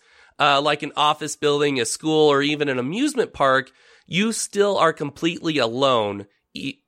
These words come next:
even if you n-, might not be, like I said. So that concept is the idea of a liminal space,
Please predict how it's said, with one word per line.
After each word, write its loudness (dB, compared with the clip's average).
even -12
if -6
you -10
n-, -10
might -6
not -2
be, -8
like -8
I -8
said. 0
So 0
that -2
concept -2
is 0
the -4
idea 0
of 0
a 0
liminal -2
space, -8